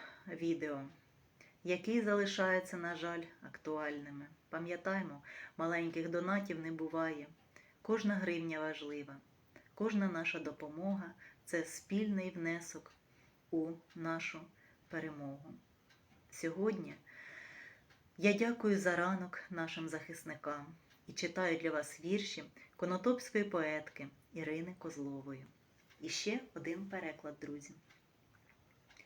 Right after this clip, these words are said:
Я тебе відвоюю у всіх небес, у доріг, коліс.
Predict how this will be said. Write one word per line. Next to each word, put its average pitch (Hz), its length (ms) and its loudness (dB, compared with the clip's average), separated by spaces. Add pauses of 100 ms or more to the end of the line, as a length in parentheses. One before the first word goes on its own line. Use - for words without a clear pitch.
(760)
Я 208 180 8
тебе 262 300 10
відвоюю 214 840 10 (240)
у 208 80 8
всіх 277 360 6
небес, 185 560 6 (200)
у 165 80 -2
доріг, 165 400 -2 (380)
коліс. 151 360 -6